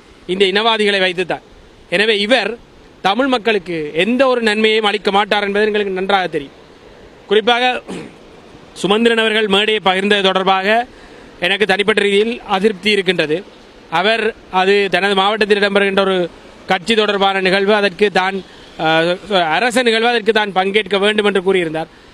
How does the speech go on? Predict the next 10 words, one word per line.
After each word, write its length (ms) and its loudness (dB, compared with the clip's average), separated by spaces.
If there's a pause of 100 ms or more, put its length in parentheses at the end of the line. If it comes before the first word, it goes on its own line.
(140)
ஆனால் 260 0 (120)
நாங்கள் 320 0
அதை 120 2
ஏற்றுக்கொள்ள 400 0
மாட்டோம். 360 0
ஏனென்றால் 420 0 (1000)
ரணில் 240 0
விக்ரமசிங்க 420 0
தேர்தல் 400 0
காலங்களில் 520 0